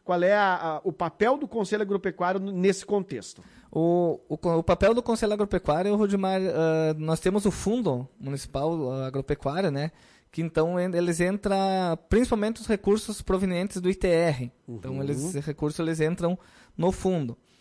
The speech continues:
Speaker 2: no Fundo Agropecuário, né? E aí existe um conselho, então, que é quem gere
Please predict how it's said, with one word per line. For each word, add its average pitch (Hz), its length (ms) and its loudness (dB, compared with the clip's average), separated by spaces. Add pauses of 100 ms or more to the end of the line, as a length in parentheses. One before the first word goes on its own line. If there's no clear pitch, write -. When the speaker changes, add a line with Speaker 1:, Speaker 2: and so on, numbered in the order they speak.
(240)
Speaker 2:
no 147 80 -2
Fundo 156 180 0
Agropecuário, 160 560 2
né? 127 240 -6
E 160 220 -2
aí 185 440 2 (220)
existe 175 380 0
um 202 60 0
conselho, 196 580 0
então, 156 400 0 (500)
que 190 260 0
é 196 80 6
quem 226 280 0
gere 202 440 4